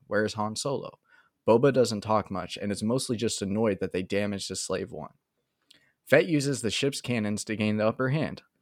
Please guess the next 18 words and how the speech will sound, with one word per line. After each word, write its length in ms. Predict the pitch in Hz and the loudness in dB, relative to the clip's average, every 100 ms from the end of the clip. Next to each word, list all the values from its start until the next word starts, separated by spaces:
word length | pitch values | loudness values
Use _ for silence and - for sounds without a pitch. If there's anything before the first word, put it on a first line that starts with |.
| _ _ _ | _ _ _
Uh, 180 | 104 104 | 0 2
in 80 | 107 | 0
a 40 | |
series 360 | - 135 147 113 | 0 2 2 2
of 120 | 92 | 0
brutal 280 | 120 139 147 | 0 2 2
moves, 380 | 110 104 101 - | 2 2 -2 -8
Fett 300 | - 131 - | 0 0 0
kicks 380 | - 147 151 - | -4 -6 -4 -6
Zuckuss 340 | 135 - 101 | -6 -4 -6
off 260 | - 104 - | -2 -2 -2
the 60 | |
platform, 580 | - 104 80 - 80 82 - - - | -4 -2 -2 -4 -10 -10 -14 -20 -2
finds 280 | 113 110 | 0 0
the 80 | 107 | -2
damaged 440 | 98 113 143 131 - | 0 0 0 -4 0
droid 200 | 113 101 | 2 2
Forlom, 600 | - 120 123 95 87 92 | 0 2 4 2 -2 -8